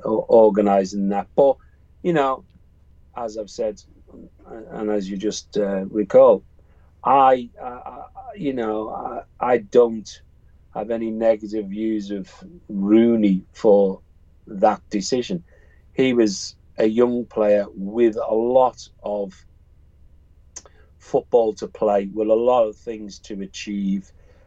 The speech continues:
uh, a lot of desires, a lot of ability. And,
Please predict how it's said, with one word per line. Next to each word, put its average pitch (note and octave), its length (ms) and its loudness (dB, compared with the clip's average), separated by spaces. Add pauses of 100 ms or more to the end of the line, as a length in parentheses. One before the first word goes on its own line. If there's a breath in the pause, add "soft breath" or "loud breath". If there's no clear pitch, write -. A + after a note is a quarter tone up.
(180)
uh, G#2 380 2
a G#2 80 -4
lot B2+ 280 4
of G#2 140 -2
desires, G#2+ 680 -4
a G#2+ 60 -4 (140)
lot A#2 140 2
of G#2+ 120 -6
ability. G2 760 -10 (600)
And, A#2+ 640 -2